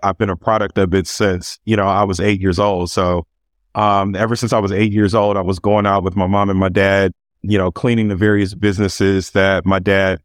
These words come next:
you know, managed in Torrance and Palos Verdes and,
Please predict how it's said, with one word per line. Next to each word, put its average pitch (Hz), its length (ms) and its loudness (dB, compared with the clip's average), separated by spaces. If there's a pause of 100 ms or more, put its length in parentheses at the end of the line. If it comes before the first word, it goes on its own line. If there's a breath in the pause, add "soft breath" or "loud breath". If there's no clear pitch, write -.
you 104 100 0
know, 95 140 0
managed 101 480 -2 (380)
in 95 180 -2
Torrance 110 580 0
and 90 100 0
Palos 104 300 -2
Verdes 101 540 2
and, 92 440 0